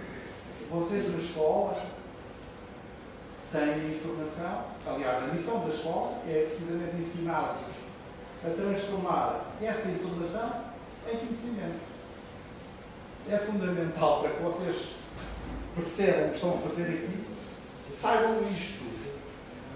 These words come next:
Vou-vos dar um exemplo muito concreto. Vocês sabem em que ano Portugal se tornou independente?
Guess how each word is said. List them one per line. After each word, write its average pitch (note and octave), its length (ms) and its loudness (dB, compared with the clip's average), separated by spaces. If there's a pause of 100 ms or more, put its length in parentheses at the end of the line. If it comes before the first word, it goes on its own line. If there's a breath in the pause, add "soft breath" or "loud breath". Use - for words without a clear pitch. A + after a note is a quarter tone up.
(340)
Vou-vos A3 220 2
dar G#3+ 160 6
um G3+ 80 4
exemplo G#3 320 2
muito G3+ 180 -2
concreto. - 640 -2 (1700)
Vocês F#3 380 -2
sabem F#3+ 420 4 (300)
em E3 100 0
que F3 60 -2
ano F3+ 160 2
Portugal F3+ 380 0
se - 120 -4
tornou F3+ 220 -2
independente? G3+ 540 -4